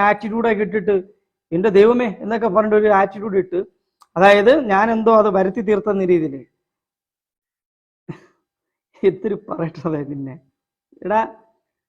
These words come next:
എടാ, ഒരു ആണാണെങ്കിൽ ശരി, ഞാൻ അങ്ങനെ ചെയ്തിരുന്നു, എനിക്ക് അങ്ങനെ ഞാൻ കല്യാണം കഴിച്ചെന്ന് പറയണ നട്ടൽ നിനക്ക് ഉണ്ടാടാ? എടാ, ഉണ്ടാ? നിന്റെ അടുത്ത് ഫസ്റ്റ് ടൈം ഞാൻ അതാണ് ചോദിക്കുന്നത്, നിനക്ക് അതിനുള്ള നട്ടലുണ്ടാ?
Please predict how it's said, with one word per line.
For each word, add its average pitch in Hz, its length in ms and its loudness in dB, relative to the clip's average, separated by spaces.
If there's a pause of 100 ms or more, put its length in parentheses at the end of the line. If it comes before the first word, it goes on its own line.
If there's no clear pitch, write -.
(160)
എടാ, - 100 -12 (360)
ഒരു 240 220 6 (200)
ആണാണെങ്കിൽ 214 680 4 (400)
ശരി, 196 240 2 (200)
ഞാൻ 202 200 2
അങ്ങനെ 196 260 -2 (120)
ചെയ്തിരുന്നു, 175 420 0 (320)
എനിക്ക് 190 320 -4
അങ്ങനെ 196 300 -4
ഞാൻ 185 140 -4
കല്യാണം 185 300 -4
കഴിച്ചെന്ന് 185 420 -6
പറയണ 208 220 0 (180)
നട്ടൽ 202 420 4
നിനക്ക് 208 240 0
ഉണ്ടാടാ? 160 260 -4 (720)
എടാ, 214 60 4 (120)
ഉണ്ടാ? 226 260 4
നിന്റെ 196 200 0
അടുത്ത് 226 160 0
ഫസ്റ്റ് 196 240 -2
ടൈം 233 160 4
ഞാൻ 214 120 2
അതാണ് 214 220 2
ചോദിക്കുന്നത്, 180 220 -2
നിനക്ക് 196 160 -6
അതിനുള്ള 208 160 -2
നട്ടലുണ്ടാ? 185 540 -2